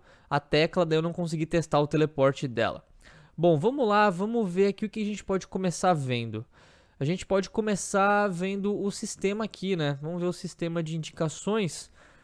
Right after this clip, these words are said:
Bom, aqui então no seu perfil, né, fica, ah, o número um, no caso eu não tive nenhuma indicação ainda, então fica aqui o número um. Ah, e quando eu for recebendo, ah, vai aumentando esse nível. E pelo que eu percebi,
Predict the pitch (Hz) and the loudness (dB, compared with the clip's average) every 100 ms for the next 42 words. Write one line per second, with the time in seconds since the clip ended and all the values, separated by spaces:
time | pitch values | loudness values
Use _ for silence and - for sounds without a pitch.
0 | _ - 160 135 143 - 220 208 208 208 | _ 2 4 6 2 -2 0 2 2 2
1 | - 202 220 202 - 180 214 202 180 165 | 2 2 4 2 0 -4 -2 0 0 -2
2 | 175 170 190 175 - 151 151 156 160 175 | -6 0 2 4 2 2 2 2 2 2
3 | 185 160 180 220 165 143 143 147 147 165 | 4 2 0 -4 -2 2 2 2 -2 -2
4 | 151 147 151 151 147 151 135 151 139 139 | -2 -2 -2 -4 -2 -4 -2 -4 -2 -2
5 | 180 180 180 - _ 147 135 143 - 151 | -2 -4 -6 -16 _ -8 -4 -4 -4 -4
6 | 147 - 143 139 139 135 151 240 277 _ | -4 -4 -2 0 2 2 4 2 -2 _
7 | _ _ _ _ _ _ - 160 160 156 | _ _ _ _ _ _ 0 4 6 6
8 | 151 165 165 - 170 151 151 165 135 147 | 4 4 2 2 4 4 4 0 0 -2
9 | 147 147 - - _ 143 143 135 143 143 | -2 -4 -8 -20 _ 2 4 4 4 4
10 | 147 143 143 143 - 143 214 208 240 - | 0 0 -2 -2 -4 -2 0 0 -2 -4
11 | - - 175 214 233 226 214 226 226 190 | -16 -8 0 0 2 0 0 0 0 0
12 | 185 220 | -2 -4